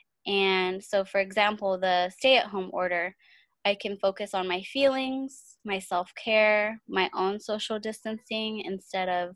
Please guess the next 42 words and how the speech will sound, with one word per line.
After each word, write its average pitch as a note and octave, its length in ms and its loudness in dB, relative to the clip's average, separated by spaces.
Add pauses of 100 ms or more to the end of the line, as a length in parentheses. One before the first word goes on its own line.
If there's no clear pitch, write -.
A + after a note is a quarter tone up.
focusing F#3 460 -4
on F3 260 -6 (320)
maybe G3 240 0
the F3 280 -4
specific F#3 520 -6
things E3+ 180 -6
that D3+ 120 -8
we F3 100 -12
can't - 260 -12
control. - 380 -12 (1000)
Um, F#3+ 240 4
I G#3 120 4
can - 200 -12
control F#3+ 640 0
how G3 180 0
much - 260 -4
time C#4 260 2
I A#3+ 120 0
spend G3+ 280 0
watching F#3+ 380 -2
the F#3 60 -4
news F#3+ 460 -4
or G3+ 80 0
on F#3 200 -2
social F3+ 340 -10
media F#3 480 0
versus G#3+ 420 -6
times G#3+ 520 -2
maybe G3+ 280 -4
that G3 160 -2
make F#3+ 200 -6
me F#3+ 140 -6
feel F#3 180 -6
better F3 500 0 (380)
and F#3 100 -8
happy, F3 360 -4
like E3 180 -6
spending F3+ 320 -4
time F3 240 -8
with F3 160 -10
my E3+ 140 -12
kids. - 520 -10